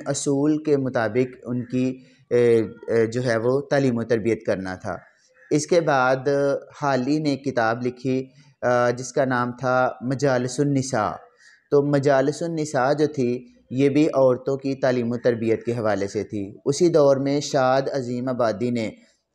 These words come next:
एक किताब लिखी सूरतुल ख्याल, ये भी औरतों के हवाले से थी। और फिर इस दौर में जो आखिरी किताब थी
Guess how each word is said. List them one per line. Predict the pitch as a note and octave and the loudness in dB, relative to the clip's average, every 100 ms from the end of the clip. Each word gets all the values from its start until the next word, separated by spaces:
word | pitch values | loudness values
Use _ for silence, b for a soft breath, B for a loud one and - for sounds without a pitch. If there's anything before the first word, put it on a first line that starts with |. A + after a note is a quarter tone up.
| C3 | -4
एक | C3+ | -2
किताब | C#3+ C3+ B2 C3 | -2 0 0 -2
लिखी | B2+ C#3 C#3 | -2 -4 -6
सूरतुल | - C#3 B2+ B2+ C3+ | -2 0 0 -2 -2
ख्याल, | C#3+ - B2+ G#2 F#2+ F#2+ D#2 _ _ _ _ - | -2 0 2 2 -2 -4 -10 _ _ _ _ -2
ये | C3+ C#3+ | 0 4
भी | E3 | 6
औरतों | E3 D3+ C3+ D3+ | 6 4 2 0
के | D#3 | 2
हवाले | D3+ C3+ | 2 2
से | B2 C3+ | 0 0
थी। | B2+ C3+ C3 - | -2 -4 -4 -2
और | C3 C3 | -2 0
फिर | D3+ | 0
इस | - C3+ | -2 2
दौर | C#3 C#3 | 4 4
में | D3 C#3 C3+ A#2+ | 2 -2 -4 0
जो | B2+ | 0
आखिरी | A#2+ C#3 | 0 -2
किताब | C3+ C3+ B2+ A#2 | -4 -2 0 0
थी | A#2 C3 B2+ B2+ | -2 -4 -4 -8